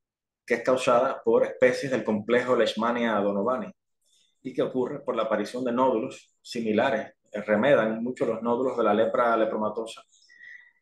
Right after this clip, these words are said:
y luego, eh, pero que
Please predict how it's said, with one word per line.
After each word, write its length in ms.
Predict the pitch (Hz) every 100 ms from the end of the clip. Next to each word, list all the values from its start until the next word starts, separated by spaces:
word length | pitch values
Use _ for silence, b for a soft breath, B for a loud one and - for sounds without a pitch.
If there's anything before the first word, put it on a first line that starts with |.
| _ _
y 120 | 131
luego, 480 | 123 120 127 147 - _ _ -
eh, 680 | 107 104 98 95 92 - B B _ _ - _ _ _ _ _ _ _
pero 140 | 139
que 80 | 135